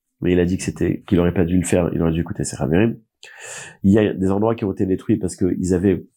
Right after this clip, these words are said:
euh, fait Behemadaka en Eretz Israël, même qu'ils le faisaient dans les forêts, mais le passage par un terrain, c'était interdit. Dilema Molot Biachitsim Moutar, mais c'est déconseillé. Euh, celui qui veut faire tchouva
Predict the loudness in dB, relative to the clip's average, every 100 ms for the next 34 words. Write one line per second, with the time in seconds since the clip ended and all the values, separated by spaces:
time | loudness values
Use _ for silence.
0 | _ _ -10 -2 0 0 0 2 2 2
1 | 2 4 2 0 -2 -2 -4 -6 -4 -2
2 | -2 -4 -2 0 0 0 0 0 2 0
3 | -2 0 0 0 -2 0 -2 0 -2 -2
4 | -10 _ _ -4 -2 0 -2 -2 -4 -6
5 | -8 -6 -2 0 0 0 2 2 2 4
6 | 2 2 2 2 0 0 -2 -2 -2 -2
7 | -2 -6 -8 -10 -4 0 2 0 -10 -20
8 | -20 -20 -20 _ 0 2 2 2 0 2
9 | 2 2 2 2 0 -2 0 0 -2